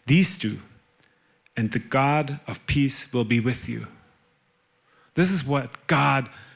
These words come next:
wants us to seek. This is what God wants us to, to go after. Whatever is pure, whatever is just, whatever is noble, life,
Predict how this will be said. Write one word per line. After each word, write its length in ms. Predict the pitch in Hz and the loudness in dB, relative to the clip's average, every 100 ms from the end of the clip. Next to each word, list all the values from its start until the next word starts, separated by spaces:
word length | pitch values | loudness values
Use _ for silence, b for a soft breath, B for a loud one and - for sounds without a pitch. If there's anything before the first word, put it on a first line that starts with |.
| B B B | B B B
wants 440 | - 117 139 139 - | -4 2 4 4 0
us 280 | 135 113 - | -4 -4 -4
to 180 | - 117 | -4 -4
seek. 760 | - - - 147 - - - - | -2 -2 -2 -4 -6 -14 -12 -4
This 160 | 131 | -2
is 100 | 143 | 0
what 240 | 139 - - | -2 -2 0
God 340 | 143 143 139 B B - | 0 2 -2 B B -2
wants 320 | 123 151 147 | 4 4 2
us 260 | 147 117 - | -2 -4 -2
to, 240 | - 123 - B B _ | 0 0 0 B B _
to 100 | - | -2
go 480 | 117 - 175 175 165 | 0 4 4 4 2
after. 540 | 143 160 - - 101 82 - _ _ _ _ _ _ _ _ _ _ _ _ _ _ _ _ _ _ _ _ _ _ - | 0 0 -2 -6 -8 -8 -18 _ _ _ _ _ _ _ _ _ _ _ _ _ _ _ _ _ _ _ _ _ _ -2
Whatever 400 | 131 151 160 170 | 2 4 4 4
is 400 | 151 - - - - | 2 0 -6 -8 -4
pure, 560 | - 165 160 - - - _ _ | 2 4 2 -2 -10 -18 _ _
whatever 260 | - 120 123 | 0 2 2
is 180 | 120 - | 0 -2
just, 440 | - - 175 - | -2 0 0 0
whatever 320 | 135 123 131 | 2 2 4
is 160 | 135 117 | 2 2
noble, 400 | 127 147 151 151 | 4 4 6 4
life, 500 | 147 143 156 151 131 | 4 2 0 0 -6